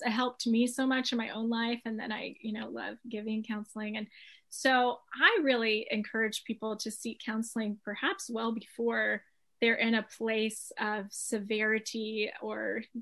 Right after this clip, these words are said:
kind of dismal, uh, depression, anxiety,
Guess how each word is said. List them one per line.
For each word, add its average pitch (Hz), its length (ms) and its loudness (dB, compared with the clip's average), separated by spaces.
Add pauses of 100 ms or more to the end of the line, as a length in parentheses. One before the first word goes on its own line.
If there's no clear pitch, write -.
(120)
kind 220 140 -2
of 196 80 -8 (100)
dismal, 214 760 0 (240)
uh, 214 220 -2 (100)
depression, 220 580 -4
anxiety, 208 800 -4